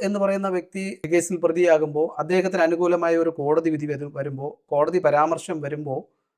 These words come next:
അദ്ദേഹത്തിന് വേണ്ടി താങ്കൾ പറയുന്നത് law of the land ആണ്, നിയമമാണ്, അതുകൊണ്ടാണ് ഞാൻ ആ അതിനു വേണ്ടി നിൽക്കുന്നതെന്ന്.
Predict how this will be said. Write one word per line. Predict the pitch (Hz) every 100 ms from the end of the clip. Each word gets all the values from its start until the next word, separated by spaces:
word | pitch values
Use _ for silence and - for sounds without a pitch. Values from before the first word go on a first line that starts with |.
| -
അദ്ദേഹത്തിന് | 135 170 175 180 185
വേണ്ടി | 170 165
താങ്കൾ | 160 165 165
പറയുന്നത് | 156 160 156
law | 156
of | 175 175
the | 165
land | 160 165
ആണ്, | 160 170 156
നിയമമാണ്, | 165 185 175 170 202 _ _ _
അതുകൊണ്ടാണ് | 151 180 196 185 180
ഞാൻ | 180 175
ആ | 170
അതിനു | 175 170
വേണ്ടി | 170 160
നിൽക്കുന്നതെന്ന്. | 156 156 127 95